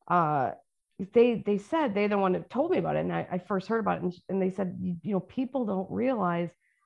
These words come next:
how deep and insidious this is. They don't know how deep this goes."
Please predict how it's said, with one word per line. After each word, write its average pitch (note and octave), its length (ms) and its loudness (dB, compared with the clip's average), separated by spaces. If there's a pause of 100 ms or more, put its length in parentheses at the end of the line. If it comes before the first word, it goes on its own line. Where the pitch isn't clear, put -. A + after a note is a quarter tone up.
how F#3+ 220 2
deep A3 480 -2
and F#3+ 220 0
insidious F#3+ 800 0
this D#3 240 -4
is. D3 200 -6
They F3 240 -2
don't G#3 360 -2
know G#3+ 200 -2
how F#3 200 0
deep E3 320 -2
this D#3+ 180 -4
goes." F#3 540 2